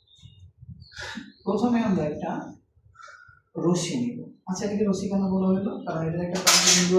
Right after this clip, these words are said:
আছে আর একটা প্রান্ত বিন্দু নাই। তাহলে বিডি থেকে আমরা কি করব? বড় যে বাহুটা আছে, বড় বাহু সমান করে, বড় বাহু সমান করে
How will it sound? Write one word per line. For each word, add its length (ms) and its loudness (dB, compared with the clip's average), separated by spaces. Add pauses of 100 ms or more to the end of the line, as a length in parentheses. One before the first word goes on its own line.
আছে 180 -2 (640)
আর 120 2
একটা 180 -4
প্রান্ত 180 -2 (100)
বিন্দু 260 -2 (420)
নাই। 140 -6 (640)
তাহলে 180 4 (100)
বিডি 280 2
থেকে 220 -2
আমরা 180 -2
কি 160 -6
করব? 180 -2 (420)
বড় 200 4 (120)
যে 140 2
বাহুটা 300 0 (100)
আছে, 200 -4 (600)
বড় 240 4
বাহু 140 2 (100)
সমান 240 -4 (120)
করে, 160 -12 (360)
বড় 240 6
বাহু 160 6 (640)
সমান 240 2 (120)
করে 140 0